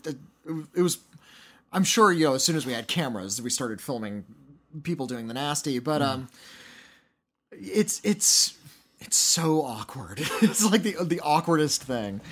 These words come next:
Speaker 2: Cool. Uh, well, in any case, we'll talk about the, we won't talk so much about the porn, but we'll
Speaker 1: No.
Speaker 2: talk about
Speaker 1: Mm.
Speaker 2: Tarzan, the first two Tarzan movies,
Speaker 1: Mm.
Speaker 2: uh, in, uh, next week's episode of episode zero. Thank you very, very much for listening. Uh, of course, uh, w-,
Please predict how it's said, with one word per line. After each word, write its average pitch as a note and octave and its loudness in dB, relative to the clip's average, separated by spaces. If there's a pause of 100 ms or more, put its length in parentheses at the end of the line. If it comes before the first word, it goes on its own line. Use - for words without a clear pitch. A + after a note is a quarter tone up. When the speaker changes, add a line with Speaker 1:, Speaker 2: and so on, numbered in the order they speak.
Speaker 2:
Cool. F#2+ -4 (260)
Uh, C3+ 6
well, D3 4
in D3+ 4
any F3 4
case, C3 4
we'll C#3+ 0
talk D3 4
about C#3+ 4
the, C3 -6 (160)
we E3 -6
won't C#3+ -2
talk B2 0 (100)
so B2 -2
much G#2+ -4
about G#2+ -2
the G2+ -8
porn, G2 -6
but G#2 -2
we'll B2+ 2
Speaker 1:
No. F3 4
Speaker 2:
talk D#3+ 4
about D3+ 4
Speaker 1:
Mm. - -8
Speaker 2:
Tarzan, B2+ 2
the A#2 -4
first C3 -2
two B2+ -4
Tarzan A2+ -2
movies, G2+ -4
Speaker 1:
Mm. - 0
Speaker 2:
uh, - 2 (100)
in, B2+ 4
uh, B2+ 4
next B2+ 0
week's C#3 -2
episode D3 0
of D3+ 0
episode F3 0
zero. F#3 6
Thank F#3 0
you F3+ 0
very, F3+ 2
very E3+ 0
much E3+ -2
for G3 -2
listening. C3 -2 (600)
Uh, B2 2
of - -8
course, D3+ 2
uh, C3 2
w-, B2 -6